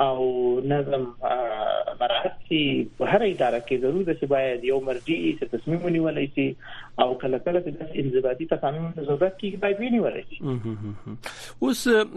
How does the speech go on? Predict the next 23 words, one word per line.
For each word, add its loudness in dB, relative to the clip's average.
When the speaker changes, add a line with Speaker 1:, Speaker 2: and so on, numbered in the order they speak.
Speaker 2:
تاسو 4
که 4
دغه 4
د 4
نړیوال 4
کرکټ 0
چار 6
چاپېره 2
وګورئ، 2
په -2
مختلفو -2
ملکونو -6
کې، -8
هند -2
کې -2
آی -4
پی -2
ایل، -6
پاکستان -8
کې -10
پی -6
ایس -10
ایل، -4